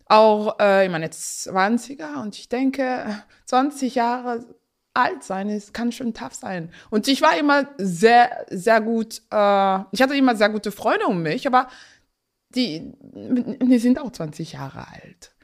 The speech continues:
Ähm, ich bin der Meinung, dass jede Z-, ja, jede Zeit, aber besonders, also wenn ich rückblickend, äh, auf meine Jugend oder,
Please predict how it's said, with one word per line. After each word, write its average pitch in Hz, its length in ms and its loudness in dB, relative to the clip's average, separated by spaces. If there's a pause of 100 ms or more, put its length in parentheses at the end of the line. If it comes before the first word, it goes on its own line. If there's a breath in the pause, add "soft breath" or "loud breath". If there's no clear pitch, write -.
(1120 soft breath)
Ähm, 220 760 8 (280 loud breath)
ich 359 720 2 (220)
bin 247 300 0
der 285 80 -4
Meinung, 180 720 0
dass 175 260 -14
jede 330 640 -4 (160)
Z-, - 200 -16 (160)
ja, 175 120 -2
jede 180 400 0
Zeit, 226 320 -2
aber 170 520 -6
besonders, 214 1000 -2
also 220 240 6
wenn 233 100 6
ich 220 260 0
rückblickend, 220 1160 2
äh, - 20 -12
auf 196 560 -2
meine 202 300 -4
Jugend 240 720 2
oder, 175 340 -4